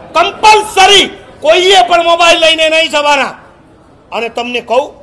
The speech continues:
સરકાર જ્યારે તમને સુધારવા માંગે છે,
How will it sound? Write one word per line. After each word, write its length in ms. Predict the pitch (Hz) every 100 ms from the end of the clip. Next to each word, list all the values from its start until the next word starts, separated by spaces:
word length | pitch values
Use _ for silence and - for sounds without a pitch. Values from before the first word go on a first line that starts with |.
| - _ -
સરકાર 420 | 214 202 240 240 226
જ્યારે 240 | 226 214
તમને 260 | 214 214 208
સુધારવા 480 | 196 196 214 208
માંગે 280 | 190 185 190
છે, 200 | - -